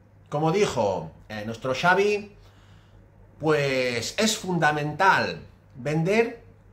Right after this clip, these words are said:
para poder fichar. Y sobre todo, para que el señor Tebas, pues, nos deje inscribir a jugadores que ya están fichados, por ejemplo, como Ilkay Gundogan,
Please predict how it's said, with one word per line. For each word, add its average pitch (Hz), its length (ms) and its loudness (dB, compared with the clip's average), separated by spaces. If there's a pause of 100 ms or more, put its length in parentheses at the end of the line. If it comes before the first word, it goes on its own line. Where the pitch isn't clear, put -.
para 156 240 6
poder 180 240 -2
fichar. 104 560 -6 (680)
Y 143 100 -8
sobre 127 260 -2
todo, 190 460 0 (720)
para 170 260 6
que 170 80 -4
el 151 80 0
señor 170 480 2
Tebas, 196 640 0 (640)
pues, 107 1040 -4
nos 127 240 -4
deje 160 280 -2
inscribir 151 500 -2
a 135 60 0
jugadores 151 460 -2
que 127 120 -8
ya 147 80 -2
están 156 260 -4
fichados, 139 520 0
por 95 140 -8
ejemplo, 98 420 -8 (640)
como 107 260 -4
Ilkay 113 380 0
Gundogan, 170 840 0